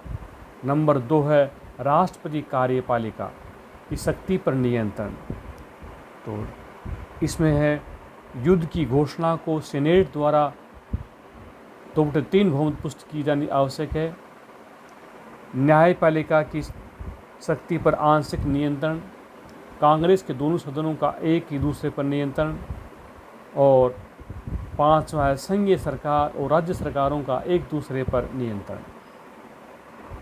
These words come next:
जॉन एडम्स कहते हैं, "आरंभ से अंत तक अमेरिकी संविधान में एक अंग दूसरे अंग पर प्रतिबंध रखता है।"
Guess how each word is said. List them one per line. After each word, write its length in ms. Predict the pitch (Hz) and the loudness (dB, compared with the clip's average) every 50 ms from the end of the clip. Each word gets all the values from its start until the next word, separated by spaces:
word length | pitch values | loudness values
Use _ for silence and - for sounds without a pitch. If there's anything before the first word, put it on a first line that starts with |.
| - - - - - - - - - 113 | -14 -16 -16 -20 -20 -20 -20 -16 -14 -2
जॉन 320 | 104 139 143 147 151 151 160 - | 2 4 6 6 6 4 2 -2
एडम्स 360 | 147 147 156 170 170 160 - | -2 0 2 2 2 0 0
कहते 300 | - 165 147 143 - 165 | -2 -4 -4 -4 -4 -4
हैं, 180 | 165 175 170 - - - - - - - - | -4 -4 -6 -8 -12 -20 -20 -20 -20 -14 -8
"आरंभ 400 | - 139 143 156 175 180 185 185 | -2 0 0 2 4 2 2 2
से 160 | - - - 165 - - | -2 -4 -8 -8 -6 -2
अंत 240 | 170 170 180 147 - | -2 0 0 -2 -4
तक 200 | 160 - 139 123 - - - - - - - - - - - - - - - - - - | -6 -6 -6 -8 -8 -10 -18 -20 -20 -20 -20 -20 -20 -20 -20 -20 -20 -20 -20 -18 -6 0
अमेरिकी 460 | 151 156 170 180 180 185 190 190 190 | 2 2 4 6 4 4 4 2 -2
संविधान 560 | 170 - - 147 139 131 131 135 147 156 156 156 | -2 0 -2 -2 -2 -2 0 0 0 2 2 2
में 320 | 151 147 151 147 147 - | 2 2 2 0 0 -2
एक 280 | - 170 165 170 165 165 - - - - - - | 0 0 2 2 2 0 -4 -12 -20 -12 -4 -2
अंग 180 | 156 151 147 135 | 0 2 2 2
दूसरे 400 | 127 151 180 175 - 156 147 156 | 2 2 2 2 0 0 -2 -2
अंग 220 | - 143 143 131 | 0 -2 -2 -2
पर 120 | - 139 | -4 -4
प्रतिबंध 560 | 135 - - 135 127 - 147 139 139 170 165 147 | -4 -2 -2 -4 -2 -2 -4 -2 0 0 2 2
रखता 340 | 120 110 - - - 110 | 0 0 -2 -4 -6 -4
है।" 200 | 104 107 101 95 | -4 -4 -6 -8